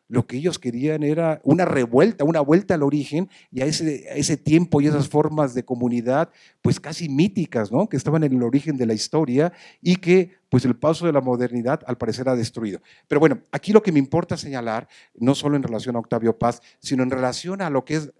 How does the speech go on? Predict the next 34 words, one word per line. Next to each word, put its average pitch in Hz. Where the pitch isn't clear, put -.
ha 131
sido 135
la 120
Revolución 113
Mexicana, 123
que, 196
este, 139
pues, 131
uno 170
se 160
enfrenta 135
con 135
varias 160
maneras 165
en 127
que 156
ha 156
sido 151
la, 117
interpretada 143
la 139
Revolución 110
Mexicana. 104
Y 240
que 233
en 160
esa, 196
eh, 143
muy 170
interesante, 135
¿no? 143
La, 135
la 139
distancia 160